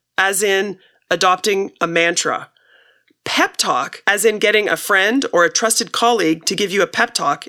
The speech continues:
and boosting your confidence. And the fourth P is pirate, as in copying or emulating someone else's confidence. Got that? Practice, proverb, pep talk, and pirate.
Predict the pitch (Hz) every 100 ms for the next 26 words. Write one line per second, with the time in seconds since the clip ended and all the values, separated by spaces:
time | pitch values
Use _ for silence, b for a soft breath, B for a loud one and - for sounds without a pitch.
0 | - 180 196 190 175 165 156 196 180 147
1 | - - - b b b b _ _ _
2 | - 208 226 214 254 277 - 277 285 330
3 | _ - 196 - - 220 185 139 - -
4 | b b b b 180 180 190 185 - 220
5 | 240 262 277 277 - 180 175 - 240 262
6 | 254 202 175 165 165 190 180 175 160 160
7 | - 151 147 127 107 - - _ _ _
8 | _ _ - 196 226 359 381 466 - _
9 | _ _ - - 196 214 339 415 - -
10 | _ _ _ _ _ - - 220 220 247
11 | 330 349 - _ _ _ - 262 269 -
12 | 269 302 - - _ _ - 185 170 196
13 | 175 143 -